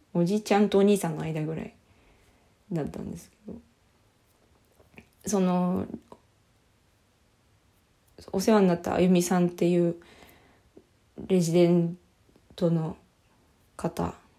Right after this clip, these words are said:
のお兄さんだったので、お名前知らないんですけど、みんな、みんなお兄ちゃんって呼んでるから、私たちもお兄ちゃんって呼んでたんですけど、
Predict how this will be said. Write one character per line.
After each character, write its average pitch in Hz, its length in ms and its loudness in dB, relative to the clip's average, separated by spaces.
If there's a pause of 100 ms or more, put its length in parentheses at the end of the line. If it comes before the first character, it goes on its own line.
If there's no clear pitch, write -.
(220)
の 196 320 2
お 190 60 4
兄 185 200 6
さ 170 140 -6
ん - 120 -8
だ - 160 -8
っ - 60 -8
た - 180 -6
の 151 160 -2
で、 143 300 -4 (360)
お 208 120 2
名 226 100 8
前 233 160 6
知 220 140 2
ら 208 100 6
な 214 100 6
い 214 60 8
ん 190 40 6
で 185 60 2
す - 120 -2
け - 140 -4
ど、 139 80 -4
み 170 160 -2
ん 190 80 4
な、 185 180 0
み 226 100 8
ん 220 80 8
な 214 80 6
お 202 80 6
兄 214 220 8
ち - 100 -2
ゃ 170 60 0
ん 175 80 2
っ - 20 2
て 165 80 -4
呼 165 60 0
ん - 20 -2
で 160 80 -4
る 160 80 -4
か 151 120 -6
ら、 160 80 -4
私 165 260 -4
た 151 80 -2
ち - 80 -6
も - 120 -4
お 160 60 0
兄 180 220 4
ち 170 100 -6
ゃ - 60 -6
ん 160 80 -4
っ - 20 -6
て - 80 -4
呼 156 80 -2
ん - 20 -4
で 151 80 -4
た 170 80 -8
ん 170 60 -6
で - 80 -16
す - 80 -16
け - 80 -12
ど、 - 100 -12